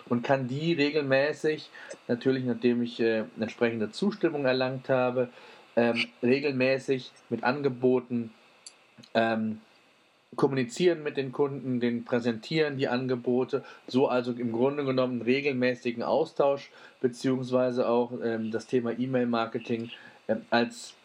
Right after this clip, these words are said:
Werbemaßnahme nutzen. Das ist natürlich die günstigste Variante, weil ich ja die Daten sowieso gesammelt habe, mir es habe auch zustimmen lassen, ähm, und kann regelmäßig den Kunden mit attraktiven Angeboten,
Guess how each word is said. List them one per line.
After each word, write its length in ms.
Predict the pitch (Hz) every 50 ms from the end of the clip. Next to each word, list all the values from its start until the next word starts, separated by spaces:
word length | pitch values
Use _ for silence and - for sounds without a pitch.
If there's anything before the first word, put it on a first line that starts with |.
| _
Werbemaßnahme 1040 | - 98 107 104 117 123 127 131 120 107 98 92 92 90 - - 95 87 85 85 85 82
nutzen. 320 | 85 82 - - - 87
Das 100 | 90 95
ist 100 | 110 113
natürlich 280 | 139 120 - 123 117 -
die 100 | 113 107
günstigste 640 | 117 131 151 165 165 - 208 170 - - 180 165
Variante, 560 | 165 156 151 156 151 143 139 143 151 - 147 127
weil 160 | 120 117 120
ich 100 | 117 -
ja 160 | 127 120 117
die 160 | 110 110 110
Daten 380 | 110 120 113 117 117 117 - 117
sowieso 360 | 117 113 110 107 113 139 165
gesammelt 500 | 165 165 151 151 147 147 147 151 143 -
habe, 320 | 143 143 143 143 139 139
mir 180 | 127 123 123 120
es 120 | 117 -
habe 140 | 117 110 107
auch 140 | 104 104 -
zustimmen 540 | - - 170 170 170 - - 160 151 151 151
lassen, 380 | 147 147 143 - 151 143 139 - - - - - - - - - _ -
ähm, 380 | 127 131 131 127 127 131 123 -
und 180 | - 127 120 117
kann 260 | 120 139 139 143 131
regelmäßig 760 | 120 127 139 143 156 147 135 131 131 135 135 127 - 135 117 -
den 180 | 127 120 117
Kunden 380 | - - 139 143 147 123 131 123
mit 160 | 120 120 120
attraktiven 580 | 113 127 127 - 127 117 - 127 120 117 113 -
Angeboten, 760 | 107 117 131 127 120 107 98 104 107 107 107 - 101 98